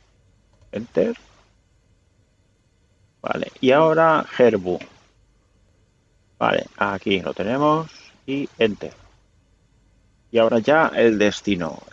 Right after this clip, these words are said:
que sería Le-, eh, Lima Eco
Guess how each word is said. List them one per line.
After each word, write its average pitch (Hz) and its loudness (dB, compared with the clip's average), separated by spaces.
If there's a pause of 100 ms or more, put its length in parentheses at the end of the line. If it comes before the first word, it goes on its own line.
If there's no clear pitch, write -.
(140)
que - -14
sería 113 0
Le-, 101 -2
eh, 92 -8 (380)
Lima 110 -8
Eco 143 2